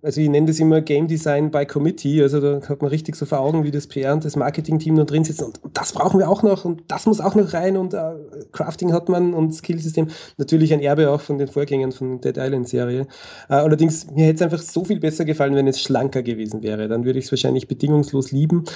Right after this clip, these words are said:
Aber wie gesagt, äh, man kann auf die Modder hoffen. Die dürfen ja jetzt doch herummodden und liebe Modder,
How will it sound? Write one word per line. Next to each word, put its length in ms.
Aber 140
wie 80
gesagt, 360
äh, 300
man 220
kann 180
auf 100
die 120
Modder 340
hoffen. 300
Die 100
dürfen 240
ja 100
jetzt 220
doch 180
herummodden 600
und 320
liebe 180
Modder, 320